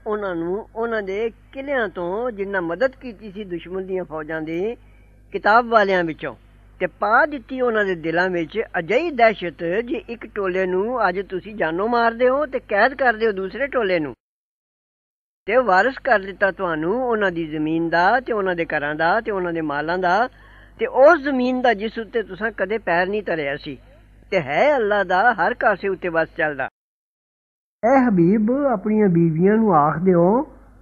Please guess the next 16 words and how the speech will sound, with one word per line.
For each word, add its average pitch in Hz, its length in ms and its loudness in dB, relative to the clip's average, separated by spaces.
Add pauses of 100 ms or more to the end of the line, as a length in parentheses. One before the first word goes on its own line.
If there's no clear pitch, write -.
(140)
ਜੇ 160 400 4
ਤੁਸੀਂ 180 760 2
ਜਿਉਣਾ 165 540 4
ਦੁਨੀਆ 170 720 4
ਤੇ 226 200 -2
ਸੰਘਾਰ 147 640 0
ਉਸ 185 260 6
ਦਾ 208 140 2
ਚਾਹੁੰਦੀਆਂ 220 460 4
ਹੋ 208 320 6 (360)
ਤਾਂ 190 240 6 (120)
ਆਓ, 175 480 6 (320)
ਮੈਂ 170 200 4
ਤੋਰ 196 420 4
ਦਿਆਂ 226 260 6
ਤੁਹਾਨੂੰ 160 460 4